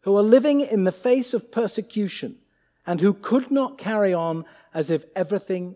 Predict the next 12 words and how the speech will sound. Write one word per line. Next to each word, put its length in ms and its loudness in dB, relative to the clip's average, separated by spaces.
was 180 -8
all 280 -2
right. 380 -6
The 100 -6
churches 720 -2
he 360 -2
was 240 -6
writing 500 -6
to 380 -10
were 320 -2
in 260 -6
exile. 580 -6